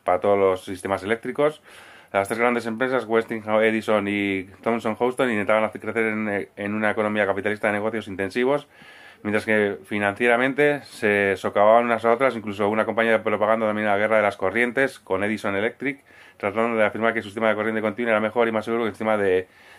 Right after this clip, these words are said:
de Tesla. Al final Tesla tuvo razón, porque se ve que la corriente alterna es más,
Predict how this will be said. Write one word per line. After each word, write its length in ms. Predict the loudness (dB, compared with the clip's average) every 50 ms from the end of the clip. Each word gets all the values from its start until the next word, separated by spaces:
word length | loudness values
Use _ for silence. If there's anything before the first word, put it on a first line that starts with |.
| -20 _
de 160 | -6 -6 -4
Tesla. 460 | -2 -2 -2 -2 -4 -4 -4 -4 -4 -8 _ _ _ _ _ -20 -20 _ _ _ _ _ _ _ _ -20 -20 -20 _ _ _ _ -18 -8 -4 -2
Al 100 | -2 0
final 420 | 2 2 2 4 2 2 0 -2
Tesla 280 | -2 0 2 2 0 0
tuvo 200 | 2 2 2 4
razón, 520 | 4 4 2 4 2 2 2 0 -4 -10 _ _ -20 -20 -20 -20 -20 _ _ _ _ _ _ _ _ _ _ _ -8
porque 300 | -8 -6 -4 -2 -2 -2
se 120 | 0 0 0
ve 120 | 2 2
que 100 | 2 2
la 240 | 2 4 4 2 2
corriente 300 | 0 0 -2 0 0 0
alterna 420 | 0 0 -2 -2 0 2 2 2 2
es 80 | 2
más, 320 | 0 -4 -6 -6 -10 -16